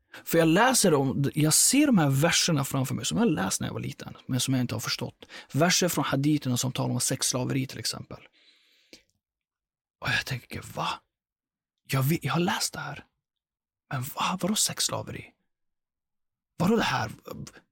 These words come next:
Vadå det här våldet? Vänta, va?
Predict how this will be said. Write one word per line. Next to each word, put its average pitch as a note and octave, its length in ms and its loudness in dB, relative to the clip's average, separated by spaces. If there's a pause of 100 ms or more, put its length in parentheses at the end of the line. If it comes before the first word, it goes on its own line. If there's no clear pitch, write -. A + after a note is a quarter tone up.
(280)
Vadå A3 140 4
det D3+ 160 6
här C#3 160 2
våldet? B2+ 680 -2 (1700)
Vänta, F3 240 0
va? - 300 0